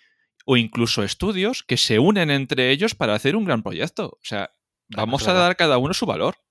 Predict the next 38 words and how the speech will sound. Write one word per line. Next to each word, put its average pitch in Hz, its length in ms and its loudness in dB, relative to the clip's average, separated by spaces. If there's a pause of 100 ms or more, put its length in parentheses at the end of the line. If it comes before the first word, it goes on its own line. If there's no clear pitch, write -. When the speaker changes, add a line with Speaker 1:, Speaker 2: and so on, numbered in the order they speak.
(1400)
Speaker 1:
Que - 80 -10
es - 80 -8
que 139 100 -4
no 139 100 0
es 160 60 -2
lo 196 120 2
mismo, 135 340 -2
no 113 100 -2
es 127 40 -2
lo 147 100 0
mismo 151 360 -4 (340)
que 113 80 0
haya 127 140 4
un 151 140 0
bug 170 320 4
en 101 160 -4
un 131 80 -6
juego 147 420 0 (220)
donde 104 340 0
trabajan 98 540 0
dos 98 160 -6
mil 110 160 -2
personas 165 520 0 (240)
que 104 160 -2
haya 120 200 4
un 156 140 -2
bug 160 220 2
en 147 80 -2
un 151 100 -6
juego 147 200 0
donde 170 80 0
trabajan 143 380 2
diez. 120 360 0 (1080)
Porque 110 260 0
también 101 220 -2
es 113 80 -4
eso, 123 380 0
eh, 107 360 -4